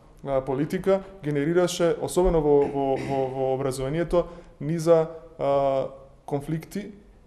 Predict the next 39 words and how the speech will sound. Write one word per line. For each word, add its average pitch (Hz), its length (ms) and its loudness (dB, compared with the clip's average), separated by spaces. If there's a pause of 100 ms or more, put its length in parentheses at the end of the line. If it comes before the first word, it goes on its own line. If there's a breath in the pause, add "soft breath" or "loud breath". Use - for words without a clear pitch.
(120)
на 143 80 0
етничка 160 420 2
основа 170 380 2
кои 170 160 -4
што 160 140 -6
произлегуваат 156 600 2
од 147 100 -2
етничката 156 540 0
поделба 147 380 4
на 143 80 -4
образованието. 131 680 -4 (120)
Левица, 185 440 2
партијата 151 440 -4
во 143 380 -8
чие 147 160 -8
што 156 160 -10
име 151 140 -2
денес 151 260 -2
говорам, 170 380 2
се 147 120 -12
за-, 151 220 4
се 156 140 -8
зазал-, 156 400 2
се 160 120 -6
залага 170 320 2
особено 170 460 4
во 139 100 2
областа 127 300 -4
на, 135 100 -10 (400 soft breath)
на 139 100 -6
образованието 139 680 -6
за, 165 320 2 (600 loud breath)
за 139 240 -2
интегрирано 165 560 2
образование 175 560 2
кои 165 100 -2
што 151 140 -4
таквите 156 420 0
поделби, 170 520 0